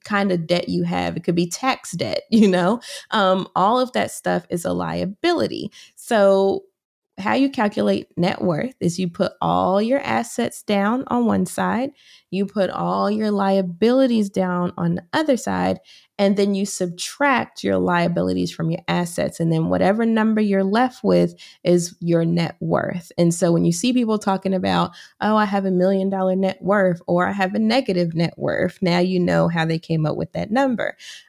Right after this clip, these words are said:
I'm gonna be real with y'all. I had a negative net worth for a long time because I had a, more debt than I had assets. Um, now I am in the positive net worth.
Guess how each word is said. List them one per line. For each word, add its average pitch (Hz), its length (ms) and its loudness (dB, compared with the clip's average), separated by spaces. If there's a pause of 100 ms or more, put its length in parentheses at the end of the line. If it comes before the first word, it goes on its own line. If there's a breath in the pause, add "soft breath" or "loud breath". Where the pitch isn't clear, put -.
(160 loud breath)
I'm 202 120 0
gonna 302 100 2
be 262 140 0
real 262 180 2
with 262 160 -4
y'all. 90 320 0
I 202 180 -2
had 302 220 0
a 233 80 2
negative 190 540 2
net 175 240 -2
worth 175 240 0
for 175 200 -2
a 82 120 0
long 262 360 0
time 302 380 0
because 170 260 2
I - 60 0
had 170 240 0
a, 170 160 -2
more 208 340 0
debt 208 500 -2
than 180 120 -2
I 175 80 -2
had 175 380 -2
assets. - 640 -4 (320 loud breath)
Um, 175 460 2
now 220 580 -2
I 180 120 -2
am 190 280 0
in 208 120 0
the 185 60 -2
positive 196 840 -2
net 165 260 -2
worth. 160 480 -2